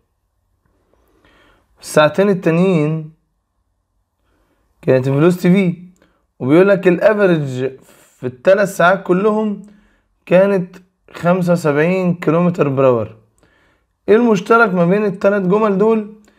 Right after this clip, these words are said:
ان المسافة الاولانية دي بلس المسافة التانية ايكوال المسافة بتاعت الرحلة كلها،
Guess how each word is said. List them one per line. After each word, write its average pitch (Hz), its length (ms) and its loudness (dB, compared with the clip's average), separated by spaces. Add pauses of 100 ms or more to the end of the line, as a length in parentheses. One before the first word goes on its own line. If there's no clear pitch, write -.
(420)
ان 151 200 -2
المسافة 156 720 0
الاولانية 175 500 2
دي 170 320 -2 (720)
بلس 151 340 0
المسافة 175 380 0
التانية 214 440 0
ايكوال 190 360 2
المسافة 175 480 0
بتاعت 156 300 -2
الرحلة 131 300 -4
كلها، 151 560 0